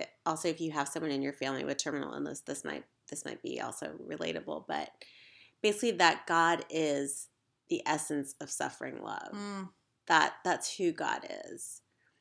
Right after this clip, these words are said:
Speaker 1: And that's why God isn't separate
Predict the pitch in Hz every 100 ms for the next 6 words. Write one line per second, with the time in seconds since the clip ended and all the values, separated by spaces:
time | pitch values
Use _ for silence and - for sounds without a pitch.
0 | _ _ - 190 175 170 165 160 156 -
1 | - 170 165 165 - 165 156 156 156 170
2 | 175 - 196 180 175 175 165 - 175 -
3 | 151 131 -